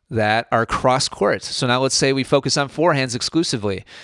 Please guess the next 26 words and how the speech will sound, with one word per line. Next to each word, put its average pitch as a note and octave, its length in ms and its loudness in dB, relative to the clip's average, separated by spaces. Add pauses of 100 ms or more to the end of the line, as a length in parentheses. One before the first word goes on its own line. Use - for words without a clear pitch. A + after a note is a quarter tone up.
(240)
and A#2 160 0
we're A#2 100 2
gonna A#2+ 200 0
hit B2 200 0
forehands C3+ 520 0
until C3 220 0
we B2+ 100 2
hit B2+ 160 -2
seven D3 360 2
in C3+ 120 -2
a B2+ 40 2
row A2+ 220 2
that A2 120 -2
go A#2+ 180 0
cross C#3 400 0
court D#3 360 0 (140)
and C#3+ 400 -2
past A#2 320 -2
the A2 80 -6
service G#2 400 -2
line, G2+ 240 -8
a A2+ 40 -12
little A#2+ 180 -2
bit B2 120 0
more B2 140 0
specific. - 640 -4